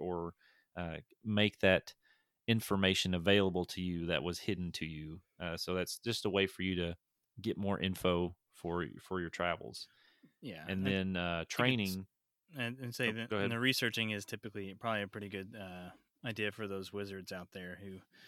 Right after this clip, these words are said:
Speaker 2: trying to, uh, shore,
Speaker 1: Yeah.
Speaker 2: shore up their list of spells.
Speaker 1: Get them spells. And then there is training, and basically you can spend time to, um,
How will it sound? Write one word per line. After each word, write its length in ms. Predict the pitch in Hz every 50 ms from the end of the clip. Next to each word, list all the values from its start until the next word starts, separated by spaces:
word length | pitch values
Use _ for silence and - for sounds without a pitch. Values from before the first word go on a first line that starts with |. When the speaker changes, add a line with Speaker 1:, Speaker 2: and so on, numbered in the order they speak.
| - - - _ _ _ _ -
Speaker 2:
trying 340 | - 113 101 98 98 98 95
to, 320 | - 98 95 95 95 92
uh, 260 | 92 92 92 92 90 90 - _ _ _ _ _ _
shore, 380 | - 90 87 85 82 78 80 -
Speaker 1:
Yeah. 80 | 78 78
Speaker 2:
shore 300 | 80 - - 120 113 107
up 140 | 107 104 _
their 200 | - 107 101 101
list 300 | 101 101 101 - - -
of 100 | 101 -
spells. 720 | - - - 101 101 98 95 92 92 95 95 - - - - _ _ _ _ _ _ _ _ _ _ _ _ _ _ _ _ _ _ _ _ _ _ _ _ _ _
Speaker 1:
Get 180 | - 95 90 - _ -
them 200 | 92 95 95 92
spells. 920 | - - - 95 101 104 107 107 107 107 104 104 101 98 98 98 - - - - - _ _ _ _ _ _ _ _ _ _ _ _ _ _ _ _ _ _ _ _ _ _ _ _ _ _ _ _ _ -
And 160 | 104 104 107
then 180 | 113 113 113 110
there 180 | 107 104 101
is 440 | - 82 95 92 90 87 87 - -
training, 560 | - - - - 113 127 151 175 208 233 233 - _ _ _ _ _ _ _ _ -
and 520 | 101 101 104 104 104 104 104 104 101 101
basically 340 | 95 117 120 - - 117 113
you 120 | 107 110
can 200 | - - 110 107
spend 520 | 104 - - - - 110 107 107 110 107 -
time 520 | - - 95 98 101 101 104 104 104 104
to, 600 | - - - 98 95 98 95 92 92 90 90 90 - _ _ _ _ _ _ _ _ _ _ _ -
um, 520 | - 92 87 87 87 87 87 87 87 87